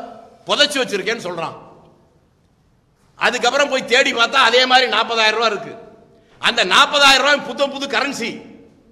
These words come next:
அதை எடுத்துட்டு வந்த உடனே இவங்களுக்கு சந்தேகம், என்னடா நாலஞ்சு வருஷத்துக்கு முன்னாலே இப்போ இவ்வளவு புதுசா இருக்கேன்ட்டு. அப்புறம் செல்வ பெருந்தகை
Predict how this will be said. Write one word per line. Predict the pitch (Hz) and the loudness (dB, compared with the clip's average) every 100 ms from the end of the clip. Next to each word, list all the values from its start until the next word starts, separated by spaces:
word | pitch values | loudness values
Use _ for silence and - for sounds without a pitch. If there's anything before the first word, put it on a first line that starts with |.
| _ _ _ _ _ _ _ _ - | _ _ _ _ _ _ _ _ -2
அதை | 226 214 | 2 2
எடுத்துட்டு | 269 285 320 277 | 0 -2 -4 -4
வந்த | 240 214 | -2 -2
உடனே | 175 190 247 | 0 0 0
இவங்களுக்கு | 262 277 262 214 226 | -2 -4 -6 -4 -4
சந்தேகம், | 285 302 254 180 113 - - - 160 | 0 2 2 -2 -8 -16 -20 -12 -6
என்னடா | 240 277 254 196 | -2 0 0 0
நாலஞ்சு | 247 277 262 | 0 -2 -2
வருஷத்துக்கு | 254 262 269 254 | -4 -4 -8 -4
முன்னாலே | 247 247 269 | 0 2 2
இப்போ | 240 | -2
இவ்வளவு | 226 233 185 | -2 -2 -6
புதுசா | 269 277 233 | -6 0 0
இருக்கேன்ட்டு. | 190 196 151 - - - - _ _ _ _ _ - | 0 -6 -8 -12 -20 -20 -20 _ _ _ _ _ -4
அப்புறம் | 170 196 269 320 320 - - - - | -4 -2 0 0 0 -10 -20 -20 -16
செல்வ | - 185 277 311 302 | -6 -6 -2 -2 0
பெருந்தகை | 294 294 285 269 | -4 0 2 2